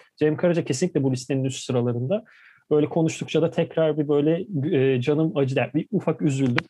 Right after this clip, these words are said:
Onu da söylemek isterim. Buradan bir başka albüme geçeceğim. Yine can acıtan bir albüm. Yani en azından ben öyle olduğunu düşünüyorum. E, Yavuz Çetin, yani Satılık. Yavuz Çetin'in solo kariyerinin ikinci ve maalesef son albümü. Hatta albümün,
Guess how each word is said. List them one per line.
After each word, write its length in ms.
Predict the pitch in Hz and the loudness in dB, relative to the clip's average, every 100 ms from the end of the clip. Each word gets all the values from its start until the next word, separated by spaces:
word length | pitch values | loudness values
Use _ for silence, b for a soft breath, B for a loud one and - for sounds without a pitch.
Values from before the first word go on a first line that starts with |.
| - | -6
Onu 180 | 131 131 | -2 -2
da 60 | |
söylemek 460 | 127 135 135 135 127 | -2 0 0 -2 -4
isterim. 360 | - 139 226 - B B B B - | -4 -2 -4 -8 B B B B -2
Buradan 320 | 165 240 285 | 0 2 2
bir 80 | 262 | 2
başka 380 | 247 - 277 262 | 2 0 2 2
albüme 280 | 226 185 | 4 4
geçeceğim. 360 | 170 160 185 220 | 2 2 2 4
Yine 300 | 214 226 214 _ - 135 | 4 2 -2 _ -8 -2
can 180 | 190 | 2
acıtan 480 | 202 156 160 180 165 | 2 0 0 0 4
bir 40 | 131 | 4
albüm. 720 | 123 120 135 - 175 226 - - | 4 0 -4 -6 -2 -2 -4 -6
Yani 140 | 139 | -2
en 80 | 139 | 2
azından 420 | 151 147 160 156 | 2 4 2 2
ben 160 | 151 151 | 2 2
öyle 200 | 151 139 | 2 4
olduğunu 400 | 127 117 123 117 | 2 2 0 -2
düşünüyorum. 400 | 113 - 127 170 _ _ _ _ _ 135 | -4 0 -2 -2 _ _ _ _ _ 2
E, 40 | |
Yavuz 520 | 131 127 135 165 - | 4 4 4 4 2
Çetin, 300 | 269 - 180 _ _ _ _ 147 | 0 0 -2 _ _ _ _ -2
yani 140 | 135 | -2
Satılık. 600 | - - - 127 127 - B B B B | 0 0 2 -2 -2 -12 B B B B
Yavuz 200 | 151 156 | 0 2
Çetin'in 280 | - 143 170 | 0 -2 0
solo 320 | 170 170 165 | 0 0 0
kariyerinin 540 | - 156 147 143 185 - | 2 2 2 2 -2 -4
ikinci 380 | 127 160 147 139 | -6 0 0 2
ve 80 | 151 | 2
maalesef 480 | 151 131 113 160 - | 4 2 2 -2 -2
son 220 | 170 143 | 0 2
albümü. 380 | 123 113 123 170 | 2 0 0 0
Hatta 300 | 147 - 139 | 0 -2 0
albümün, 540 | 127 127 127 147 | 0 0 0 -2